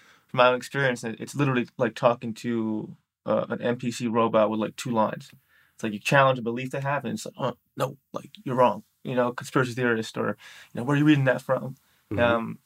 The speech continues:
Speaker 1: just they have, they're so convinced based off their education,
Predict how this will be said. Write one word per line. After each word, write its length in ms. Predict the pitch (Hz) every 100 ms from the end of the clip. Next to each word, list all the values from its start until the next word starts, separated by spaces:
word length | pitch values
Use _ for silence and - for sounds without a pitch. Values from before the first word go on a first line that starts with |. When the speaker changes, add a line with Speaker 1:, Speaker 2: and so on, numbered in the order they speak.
| -
Speaker 1:
just 160 | 135
they 80 | 139
have, 260 | 135 131 123
they're 100 | 135
so 360 | - 156 151
convinced 600 | 139 135 120 135 127 -
based 300 | 123 123 -
off 440 | 127 117 117 - - -
their 120 | 123
education, 680 | 117 117 139 143 - 175